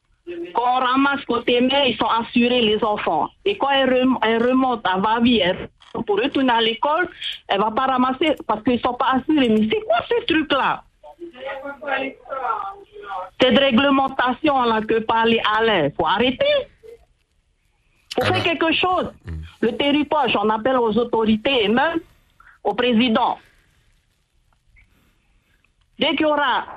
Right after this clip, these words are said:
Speaker 1: un enfant qui va se faire, euh, renverser ici, parce que ici, à partir de lundi, euh, même mercredi, c'est la R D O ici chez nous. Les gens ici sont pressés, ils roulent à, à, à des,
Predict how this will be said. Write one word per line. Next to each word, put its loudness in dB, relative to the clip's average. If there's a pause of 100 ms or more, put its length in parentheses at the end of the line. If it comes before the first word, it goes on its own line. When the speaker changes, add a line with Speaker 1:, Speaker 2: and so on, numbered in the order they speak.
Speaker 1:
un 0
enfant 0
qui 2
va 0
se 0
faire, 2
euh, 2 (380)
renverser 0
ici, 0
parce -4
que 0
ici, 0
à 2
partir -2
de 4
lundi, 2
euh, 0
même 2
mercredi, 2
c'est 0
la 0
R 2
D 4
O 4
ici 0
chez 0
nous. 2 (1500)
Les 0
gens 2
ici -4
sont 0
pressés, 0
ils 2 (100)
roulent 2
à, 2 (100)
à, 0
à -4
des, 2